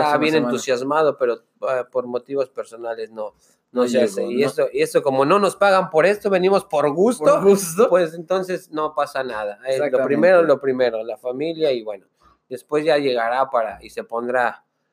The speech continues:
Speaker 2: se pondrá al tanto con todo lo que nos debe.
Speaker 1: Pero por lo menos no dejamos de hacer un podcast. Ojalá y sea de su agrado y para seguirle. Y cada,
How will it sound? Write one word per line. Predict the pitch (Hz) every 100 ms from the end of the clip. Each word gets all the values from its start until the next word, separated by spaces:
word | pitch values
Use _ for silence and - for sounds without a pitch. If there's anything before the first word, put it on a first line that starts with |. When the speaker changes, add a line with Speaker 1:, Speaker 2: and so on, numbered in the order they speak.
| _
Speaker 2:
se | - 123
pondrá | 131 139 147
al | 143
tanto | 147 139 131
con | 117
todo | 113 131
lo | 120
que | 110
nos | 107 104
debe. | 107 92 - _ -
Speaker 1:
Pero | 139 139
por | 160
lo | 165
menos | 185 190
no | 185
dejamos | 190 175 175 170
de | 147
hacer | 127 170
un | 156
podcast. | 175 175 170
Ojalá | 139 139 151
y | 165
sea | 156 160
de | 156
su | 147
agrado | 127 131 156 170 170
y | 160
para | 135 123
seguirle. | - 123 139 170 175 175
Y | 135 -
cada, | 143 160 143 117